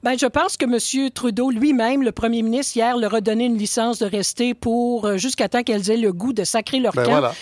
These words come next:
Speaker 1: du caucus, parce qu'il a répondu encore
Speaker 2: Ouais.
Speaker 1: une fois qu'elles peuvent rester. Je sais que Sheila, qui va vous parler,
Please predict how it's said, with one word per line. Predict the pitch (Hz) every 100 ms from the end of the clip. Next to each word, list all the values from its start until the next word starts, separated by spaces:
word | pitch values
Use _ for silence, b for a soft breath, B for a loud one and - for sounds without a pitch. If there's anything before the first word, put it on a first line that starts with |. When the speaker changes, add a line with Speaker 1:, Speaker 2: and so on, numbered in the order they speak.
| B
Speaker 1:
du | 214 -
caucus, | 226 - 277 -
parce | 240 208
qu'il | - 262
a | 254 262 B B
répondu | 190 214 349 339 311 240 320
encore | 214 - 302
Speaker 2:
Ouais. | -
Speaker 1:
une | 277
fois | - 240 240 - B -
qu'elles | 226 214
peuvent | 294 277
rester. | 247 220 254 220
Je | 226
sais | - 370
que | -
Sheila, | - 277 269
qui | 277 226
va | 226
vous | 185
parler, | 214 208 214 247